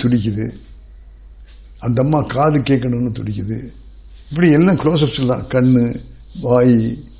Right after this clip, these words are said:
காது, அதே மாதிரி அந்த அம்மாவுக்கு கண்ணு, வாய், மூக்கு, இப்படி க்ளோஸ்அப்ஸா எடுத்து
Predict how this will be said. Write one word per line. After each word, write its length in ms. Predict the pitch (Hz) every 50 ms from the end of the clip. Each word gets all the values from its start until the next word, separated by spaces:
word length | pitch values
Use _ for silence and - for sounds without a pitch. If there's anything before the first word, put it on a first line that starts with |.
| -
காது, 540 | - - 127 135 139 131 113 113 117 117 117 117 - - - -
அதே 200 | 113 123 143 151
மாதிரி 220 | 151 147 147 143
அந்த 160 | 131 131 131 135
அம்மாவுக்கு 360 | 139 139 135 127 117 123 123
கண்ணு, 440 | 110 117 117 120 117 113 117 113 - - - - -
வாய், 480 | - 120 120 120 117 117 113 110 113 - - - - - - - - -
மூக்கு, 220 | - 123 117 123 117
இப்படி 180 | 117 135 131 - - - - - -
க்ளோஸ்அப்ஸா 460 | - 135 143 143 151 143 - - 151 160
எடுத்து 680 | 156 147 123 120 117 110 - - 123 - - - -